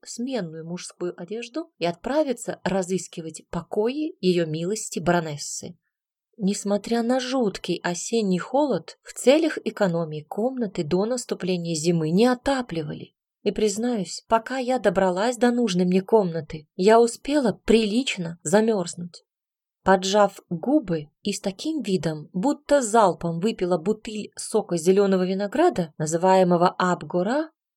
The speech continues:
бабушка, не проронив ни слова, недовольно окинула меня взглядом с головы до ног,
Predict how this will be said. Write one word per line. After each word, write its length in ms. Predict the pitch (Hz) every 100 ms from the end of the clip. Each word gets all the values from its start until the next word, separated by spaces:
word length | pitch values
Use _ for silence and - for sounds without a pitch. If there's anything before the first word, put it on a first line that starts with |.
| _
бабушка, 720 | 175 214 220 220 - - 285 -
не 180 | 190 226
проронив 600 | 240 233 233 233 247 -
ни 140 | 240 247
слова, 640 | - 247 277 208 180 180 -
недовольно 800 | 208 240 240 269 247 226 185 170
окинула 560 | - 208 - 294 214
меня 280 | 180 170 175
взглядом 640 | 170 151 170 202 202 175 160
с 60 |
головы 380 | - 180 175 180
до 160 | 160 175
ног, 340 | 254 - -